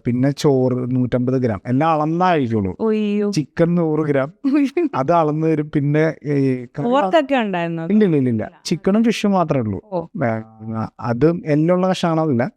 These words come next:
Speaker 1: മറ്റേ പാടുള്ള ബ്രെസ്റ്റ്, ചിക്കൻ
Speaker 2: ആ.
Speaker 1: ബ്രെസ്റ്റ് ഒക്കെയാണ്. പിന്നെ ഇതൊക്കെ ഉള്ളൂ. ഓയിൽ വളരെ കുറച്ച് യൂസ് ചെയ്യാൻ പാടുള്ളൂ.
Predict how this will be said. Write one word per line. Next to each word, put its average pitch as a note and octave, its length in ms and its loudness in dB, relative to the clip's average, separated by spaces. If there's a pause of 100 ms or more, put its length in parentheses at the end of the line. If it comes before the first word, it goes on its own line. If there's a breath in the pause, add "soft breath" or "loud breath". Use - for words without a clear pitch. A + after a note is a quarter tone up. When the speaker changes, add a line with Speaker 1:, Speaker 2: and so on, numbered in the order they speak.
Speaker 1:
മറ്റേ B2 220 -2
പാടുള്ള B2+ 420 0
ബ്രെസ്റ്റ്, B2+ 500 0
ചിക്കൻ A2+ 220 -2
Speaker 2:
ആ. A#2+ 40 0
Speaker 1:
ബ്രെസ്റ്റ് B2 300 0
ഒക്കെയാണ്. B2 280 2 (960)
പിന്നെ B2 220 2
ഇതൊക്കെ D3 280 0
ഉള്ളൂ. G#3 260 0
ഓയിൽ D3+ 360 2
വളരെ D#3 480 0
കുറച്ച് E3+ 260 -2
യൂസ് C#3+ 200 2
ചെയ്യാൻ C3 240 0
പാടുള്ളൂ. A#2+ 460 -2